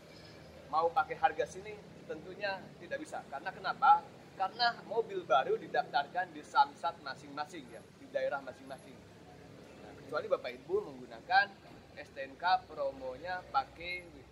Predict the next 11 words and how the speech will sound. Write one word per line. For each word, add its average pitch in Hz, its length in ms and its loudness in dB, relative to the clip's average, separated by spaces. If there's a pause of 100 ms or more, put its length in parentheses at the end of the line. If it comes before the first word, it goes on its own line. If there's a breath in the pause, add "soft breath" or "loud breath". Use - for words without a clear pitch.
harga 123 320 -6
wilayah 131 320 -10
Jabodetabek. 120 520 -10 (200)
Nah, 117 240 -14
kita 151 320 -4
bisa 131 240 -14
proses 127 320 -16
dengan 123 240 -14
harga 143 400 4
wilayah 120 320 -10
Jabodetabek. 107 520 -18